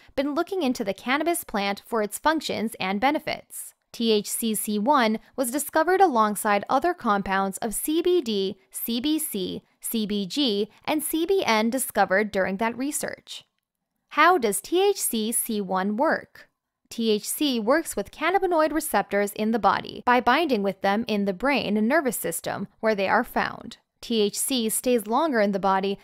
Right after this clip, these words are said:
than most other drug substances, which only last for a few hours. T H C C one is expected to work the same way, seeing that it's an antinociceptive compound. We expect it to bind with receptors in the human body as well.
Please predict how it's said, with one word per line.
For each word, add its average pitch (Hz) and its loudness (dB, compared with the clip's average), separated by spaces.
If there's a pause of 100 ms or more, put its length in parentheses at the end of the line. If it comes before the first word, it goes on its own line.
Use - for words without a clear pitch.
than 277 2
most 330 2
other 240 4
drug 202 0
substances, - -4 (200)
which - -2
only 311 2
last 214 0
for 180 -2
a 190 -6
few 190 -4
hours. - -4 (300)
T 226 0
H 208 2
C 220 -4
C 208 -2
one 226 2 (140)
is 269 -2
expected 339 0
to 285 -4
work 233 0
the 208 -2
same 226 0
way, - -2
seeing 226 0
that 208 2
it's 202 -2
an 208 -4
antinociceptive 311 0
compound. - -6 (200)
We 277 -2
expect - -2
it 214 0
to 220 -6
bind 254 0
with 220 -2
receptors 214 0
in 202 -2
the 196 -2
human 208 -2
body 247 2
as 202 -4
well. 262 -2